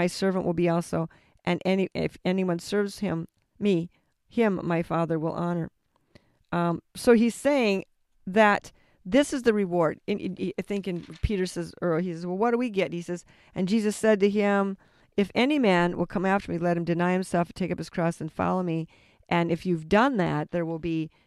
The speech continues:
uh, given up houses, lands, people will have all of that and much more in the kingdom of Go-, of heaven. He says, uh, Matthew nineteen, um,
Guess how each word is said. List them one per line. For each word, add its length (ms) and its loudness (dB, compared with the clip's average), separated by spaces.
uh, 280 -4
given 240 -2
up 160 -4
houses, 520 -4
lands, 320 -4
people 320 -4
will 140 0
have 220 -4
all 240 0
of 120 -6
that 280 -2
and 160 -8
much 300 -8
more 220 -6
in 160 -8
the 80 -6
kingdom 300 -8
of 180 -10
Go-, 100 -4
of 220 -4
heaven. 480 -4
He 120 -4
says, 280 0
uh, 100 -6
Matthew 460 -4
nineteen, 500 -4
um, 640 0